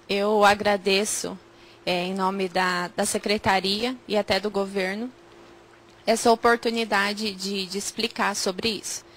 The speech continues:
É como você falou, a gente tem feito campanhas no estado inteiro, a, a secretaria, é, estadual, a,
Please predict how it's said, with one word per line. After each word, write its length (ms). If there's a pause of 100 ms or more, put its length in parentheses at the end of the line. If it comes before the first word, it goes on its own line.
(380)
É 60
como 220
você 280
falou, 380
a 80
gente 320
tem 180
feito 340
campanhas 880
no 120
estado 420
inteiro, 720 (100)
a, 320
a 100
secretaria, 840 (140)
é, 220
estadual, 840
a, 180